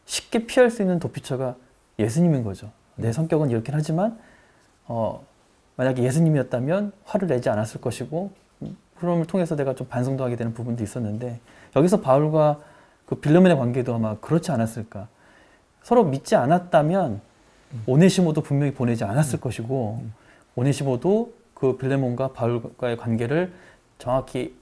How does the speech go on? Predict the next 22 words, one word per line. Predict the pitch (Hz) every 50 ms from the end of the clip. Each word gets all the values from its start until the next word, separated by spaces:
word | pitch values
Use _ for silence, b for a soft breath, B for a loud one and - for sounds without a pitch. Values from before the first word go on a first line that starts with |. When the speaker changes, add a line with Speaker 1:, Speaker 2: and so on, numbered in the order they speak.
| - - -
Speaker 1:
알았기 | - 131 156 156 - 202 185 -
때문에 | - 160 139 135 131 131 156 180 196 208 208 -
그런 | - - 139 139 131 127 131 - B B B B B B B
죽음을 | - - 139 131 139 139 139 139 135 131 117 110 113 113
각오하고 | - - 131 123 131 131 120 113 117 120
결정해서 | - 120 113 110 - 135 131 123 117 117 156
가서 | 151 - 110 107 107 - 165 202 226 - B B B B B B B B B B -
요셉과 | 139 135 - 202 - 170
같은 | 147 127 113 - - 120 110
그런 | 113 117 - 113 113 107 - - B B B B B B B B _ _
큰 | - - - 285 247 208 156 139 - - - _ _ _ _ -
이렇게 | 107 104 - 110
직책까지 | 117 - - - - 185 - 147 127 127
올라가지는 | 117 107 117 123 123 123 113 110 131 143 143
않았을까. | 110 117 113 - - 113 - - 107 101 104 117 117 113 117 - -
그러니까 | - 127 123
이들의 | 139 147 156 160 151 147 B B B B B B _
그 | - 147 139 135 127 - - - _ _ _ _ _ -
그리스도 | - 139 156 151 151 - - 151
안에서의 | 131 117 127 131 123 139 135 127 123
그 | 127 - 120 113 110 101 110 110 113 -
교제가, | - - 131 120 139 127 117 120 139 151 156 135 107 113